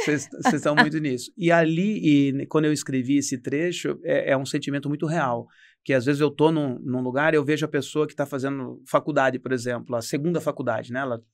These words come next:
já tem uma certa idade, tá trabalhando, e aí resolveu estudar de novo.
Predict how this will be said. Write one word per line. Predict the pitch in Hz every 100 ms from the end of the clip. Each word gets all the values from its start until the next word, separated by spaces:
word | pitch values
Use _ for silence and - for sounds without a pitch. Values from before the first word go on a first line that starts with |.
| _ -
já | 117
tem | 127
uma | 123 117
certa | 143 131 143
idade, | 135 131 151 170 147
tá | -
trabalhando, | 139 139 151 151 175 180 175 - _
e | 139
aí | 143
resolveu | 160 160 147 151
estudar | 147 147 151
de | 160
novo. | 143 120